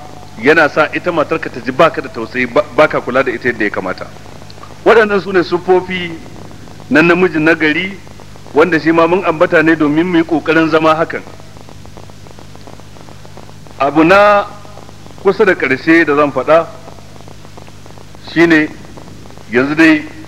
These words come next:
yau an ɗaura aure, ga angwayenmu da muka yi ta zuwa ɗaurin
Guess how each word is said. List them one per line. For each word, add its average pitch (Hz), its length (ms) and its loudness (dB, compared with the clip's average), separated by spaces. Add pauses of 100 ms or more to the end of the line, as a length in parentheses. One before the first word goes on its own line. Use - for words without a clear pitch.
(580)
yau 151 200 4
an 131 140 -2
ɗaura 135 320 0
aure, 107 260 -4
ga 107 140 0
angwayenmu 135 720 2 (420)
da 120 80 2
muka 139 220 0
yi 127 80 2
ta 135 80 -6
zuwa 139 180 2
ɗaurin 131 200 -2